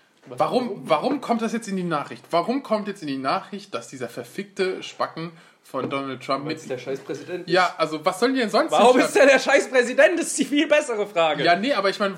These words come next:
Speaker 2: was ist das denn für eine Aussage, der hat Mitgefühl? Ja, Mitgefühl von Gertrude Penis aus Penishausen
Speaker 1: Das liegt
Speaker 2: ist
Speaker 1: ja,
Speaker 2: auch da. Also,
Speaker 1: das
Speaker 2: ich
Speaker 1: liegt
Speaker 2: mein,
Speaker 1: ja wieder nur an den Waffengesetzen.
Speaker 2: was soll denn der sonst sagen? „Ich hab kein Mitgefühl“? <laughs>
Speaker 1: Ja.
Speaker 2: Natürliche Selektion,
Speaker 1: Selber schuld.
Speaker 2: ey, ja, gell?
Speaker 1: Wenn,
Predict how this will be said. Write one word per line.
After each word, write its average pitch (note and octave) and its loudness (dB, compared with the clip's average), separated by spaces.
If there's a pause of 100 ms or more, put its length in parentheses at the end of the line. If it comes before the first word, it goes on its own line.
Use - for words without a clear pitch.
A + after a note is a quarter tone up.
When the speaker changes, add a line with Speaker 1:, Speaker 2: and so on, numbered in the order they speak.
(100)
Speaker 2:
was F#3 0
ist - -10
das G#3+ -2
denn G#3+ -4
für F#3+ -10
eine D#3+ -2
Aussage, G3+ 0
der D#3+ -8
hat D#3+ -14
Mitgefühl? C#3+ -8
Ja, F3 -2
Mitgefühl G#3+ -4
von E3+ -4
Gertrude F3+ -2
Penis G#3+ -6
aus B3+ -2
Penishausen F#3+ -4
Speaker 1:
Das D#3+ -4
liegt G#3 -10
Speaker 2:
ist F3+ 0
Speaker 1:
ja, F3 -12
Speaker 2:
auch B3 -2
da. B2+ 0
Also, D#3 -8
Speaker 1:
das D#3+ -4
Speaker 2:
ich D#3+ -4
Speaker 1:
liegt - -6
Speaker 2:
mein, D#3+ -4
Speaker 1:
ja F#3+ -10
wieder F#3 -8
nur F#3 -8
an F#3 -10
den E3 -10
Waffengesetzen. G#2+ -16
Speaker 2:
was E3 -6
soll G#3+ 0
denn G#3 -2
der F#3+ -2
sonst C4+ 0
sagen? D3 -2
„Ich C3 -12
hab C3 -12
kein C3 -4
Mitgefühl“? C#3 -10 (240)
<laughs> F#3 -2
Speaker 1:
Ja. D3+ -4 (600)
Speaker 2:
Natürliche E3+ -2
Selektion, D3 -2
Speaker 1:
Selber D3+ 0 (120)
schuld. D#3+ -2
Speaker 2:
ey, D3+ -12
ja, D3 -8
gell? D#3+ -4 (480)
Speaker 1:
Wenn, A#2 -16